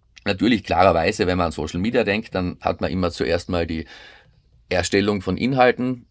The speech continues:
im Kopf. Das ist tatsächlich in der Regel auch ein Teil, der relativ, einen relativ großen Teil des Zeitbudgets einnimmt. Das ist aber natürlich noch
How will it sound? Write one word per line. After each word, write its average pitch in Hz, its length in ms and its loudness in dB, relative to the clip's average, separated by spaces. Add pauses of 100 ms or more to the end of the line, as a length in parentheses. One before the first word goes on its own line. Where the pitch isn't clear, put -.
im 110 120 -4
Kopf. - 440 0
Das 98 160 -4
ist 107 160 -6
tatsächlich 92 720 0
in 110 180 0
der 90 160 2
Regel 95 280 -2
auch 80 220 -2 (180)
ein 107 320 0
Teil, 98 360 4
der 85 340 0 (100)
relativ, 104 800 0
einen 98 140 -6
relativ 95 460 -4
großen 120 380 -2
Teil 87 320 0 (380)
des 95 160 -6
Zeitbudgets 104 720 0
einnimmt. 117 520 -2
Das - 140 -4
ist 113 160 0
aber 104 100 2
natürlich 101 400 -2
noch 95 200 0